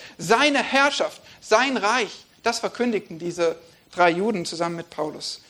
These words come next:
Da mussten sie gegen den Strom schwimmen. Und hier ist, denke ich, auch wieder eine Parallele für dich.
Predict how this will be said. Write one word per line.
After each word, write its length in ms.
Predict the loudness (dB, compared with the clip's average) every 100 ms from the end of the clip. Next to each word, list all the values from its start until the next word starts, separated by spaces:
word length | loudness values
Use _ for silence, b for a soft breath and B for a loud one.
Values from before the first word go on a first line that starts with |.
| 6
Da 280 | 6 6 2 2
mussten 360 | 4 4 0
sie 220 | 0 -2 2
gegen 240 | 2 2
den 160 | 0 -2
Strom 380 | 2 2 2
schwimmen. 400 | -2 -2 -2 -4 -14 _ _ _ _ _ _ _ _ _ b b b
Und 80 | -4
hier 160 | 2 2
ist, 100 | 4
denke 200 | -2 2
ich, 80 | 4
auch 180 | 4
wieder 160 | 4 2
eine 160 | 2 2
Parallele 500 | 2 4 4 2 2
für 200 | 2 2
dich. 400 | 0 -8 -20